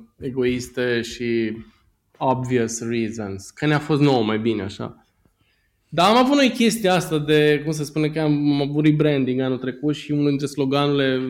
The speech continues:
derulate de echipa de marketing, de care a fost aruncat la gunoi de toți restul, că era prea basic și prea banal, era „Ne pasă”. Adică mi-am dat seama la un moment dat că, de fapt, diferența între noi și, în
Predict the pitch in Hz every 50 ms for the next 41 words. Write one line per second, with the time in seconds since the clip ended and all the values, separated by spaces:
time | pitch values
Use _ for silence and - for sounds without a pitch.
0 | 127 127 127 131 127 131 131 139 139 135 135 139 127 131 131 127 131 131 127 -
1 | 131 127 127 127 131 135 135 131 - 135 120 135 131 127 123 123 131 131 127 -
2 | - 127 - _ 131 123 123 123 - 131 127 123 123 131 131 127 127 123 127 123
3 | 120 - 135 123 120 127 127 127 123 - _ 135 131 120 - 131 127 127 123 127
4 | 131 127 127 127 131 127 127 120 113 120 113 - - 120 - 127 127 123 120 123
5 | 120 131 156 175 180 175 175 175 175 170 170 160 156 160 165 156 131 120 - -
6 | 123 113 - _ _ - - - - _ _ _ _ _ 156 170 175 180 185 202
7 | 202 202 208 196 190 185 175 165 160 175 170 160 151 143 139 143 139 139 151 147
8 | - - 165 151 147 - - 170 165 156 156 151 156 - 156 156 151 156 147 151
9 | 147 139 135 - 135 135 143 147 147 139 120 - - 131 131 135